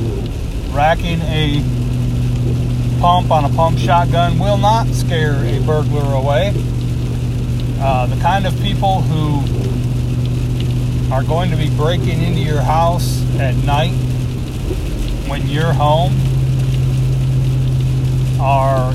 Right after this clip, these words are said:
either A, desperate, B, out of their minds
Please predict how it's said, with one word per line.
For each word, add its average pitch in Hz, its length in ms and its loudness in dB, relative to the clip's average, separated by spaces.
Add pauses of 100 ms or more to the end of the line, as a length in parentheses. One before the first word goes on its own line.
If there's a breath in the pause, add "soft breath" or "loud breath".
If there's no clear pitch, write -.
either 160 400 0
A, 180 360 0 (340)
desperate, 185 560 0 (3000)
B, 202 340 0 (1700)
out 160 200 2
of 190 180 -2
their 165 160 -2
minds 151 720 -2